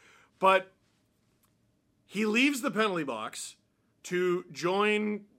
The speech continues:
what is essentially a fight, and then, if my eyes did not deceive me, I think he kinda kicked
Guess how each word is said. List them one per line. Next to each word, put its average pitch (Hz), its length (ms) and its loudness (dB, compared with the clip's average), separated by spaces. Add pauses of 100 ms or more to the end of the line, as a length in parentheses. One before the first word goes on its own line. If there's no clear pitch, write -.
what 170 160 0
is 151 140 -6
essentially 185 480 -2
a 135 80 -4
fight, 165 560 0
and 170 240 0
then, 190 560 -2
if 190 240 -6
my 185 300 0
eyes 220 400 -2
did 214 200 -14
not 214 280 -8
deceive 247 480 -4
me, 190 260 -4 (640)
I 170 160 2
think 403 240 0
he 415 140 -2
kinda 311 460 2
kicked - 460 -4